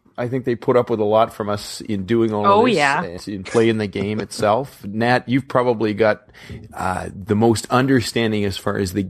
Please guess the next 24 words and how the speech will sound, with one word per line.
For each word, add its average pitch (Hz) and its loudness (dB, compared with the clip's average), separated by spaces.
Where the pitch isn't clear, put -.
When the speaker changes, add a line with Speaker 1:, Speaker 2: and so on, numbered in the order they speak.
Speaker 1:
the 104 -2
playing 139 4
the 110 4
game 110 0
part, 92 -2
but, 98 -4
uh, 175 -2
Speaker 2:
Yeah. 208 4
Speaker 1:
all 110 0
of 104 0
our 101 0
spouses, 98 0
I 107 2
think, 95 -6
are, 85 -8
they 113 2
play 135 2
a 120 4
big 107 0
role 107 2
for 104 -4
me, 101 0
at 92 -2
least - -8